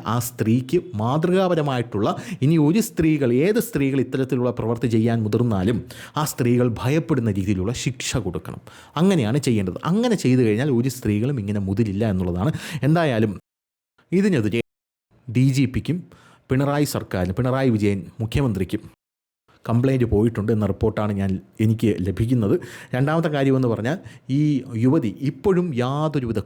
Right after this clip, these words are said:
കൂസലുമില്ല. ആ ഒരു ചെറുപ്പക്കാരൻ, ആ ചെറുപ്പക്കാരൻ മരിച്ചു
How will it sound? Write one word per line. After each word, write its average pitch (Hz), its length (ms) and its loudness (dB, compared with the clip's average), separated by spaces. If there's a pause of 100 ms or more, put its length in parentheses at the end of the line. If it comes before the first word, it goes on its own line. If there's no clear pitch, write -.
കൂസലുമില്ല. 98 500 -4 (360)
ആ - 20 0 (120)
ഒരു 143 160 2
ചെറുപ്പക്കാരൻ, 113 600 -2 (340)
ആ 151 140 -2
ചെറുപ്പക്കാരൻ 127 500 0 (100)
മരിച്ചു 113 260 2